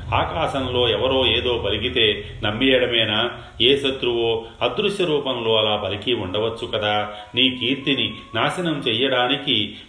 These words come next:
వసుదేవుడి కుటుంబాన్ని ధ్వంసం చెయ్యడానికి నీ శత్రువో అతడి శత్రువో ఈ కుట్ర పన్ని ఉండవచ్చు కదా.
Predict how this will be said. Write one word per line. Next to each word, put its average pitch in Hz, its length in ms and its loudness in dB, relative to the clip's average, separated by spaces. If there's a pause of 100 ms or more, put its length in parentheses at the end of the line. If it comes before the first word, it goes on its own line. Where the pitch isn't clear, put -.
వసుదేవుడి 156 540 0
కుటుంబాన్ని 135 800 0 (220)
ధ్వంసం 143 500 0
చెయ్యడానికి 117 920 0 (140)
నీ 117 140 0
శత్రువో 123 720 -2 (200)
అతడి 170 280 0
శత్రువో 117 640 0 (180)
ఈ 123 180 0
కుట్ర 104 280 -4
పన్ని 131 380 -2
ఉండవచ్చు 110 520 -4
కదా. 107 440 0